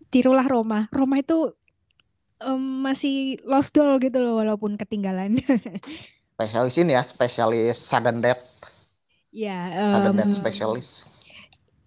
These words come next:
Speaker 1: grup C ini bakal
Speaker 2: Ini
Speaker 1: semakin
Speaker 2: bakal
Speaker 1: mara-,
Speaker 2: semakin
Speaker 1: menarik sih.
Speaker 2: Hmm.
Speaker 1: Kemudian
Speaker 2: Kemudian
Speaker 1: Real Madrid main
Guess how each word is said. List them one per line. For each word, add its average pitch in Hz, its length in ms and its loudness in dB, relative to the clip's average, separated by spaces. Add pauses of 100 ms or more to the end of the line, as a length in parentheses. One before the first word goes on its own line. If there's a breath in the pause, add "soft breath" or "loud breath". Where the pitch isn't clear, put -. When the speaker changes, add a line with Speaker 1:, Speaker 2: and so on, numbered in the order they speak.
Speaker 1:
grup 233 400 4
C 269 160 6
ini 269 160 6
bakal 208 320 2
Speaker 2:
Ini - 80 -6
Speaker 1:
semakin 196 240 0
Speaker 2:
bakal 196 80 2
Speaker 1:
mara-, 190 240 0
Speaker 2:
semakin - 400 -20
Speaker 1:
menarik 196 400 2
sih. 170 240 -4 (1400)
Speaker 2:
Hmm. 120 160 -20 (720)
Speaker 1:
Kemudian 277 560 0
Speaker 2:
Kemudian 339 240 -4
Speaker 1:
Real 269 160 2
Madrid 269 480 -2 (560)
main 254 160 -4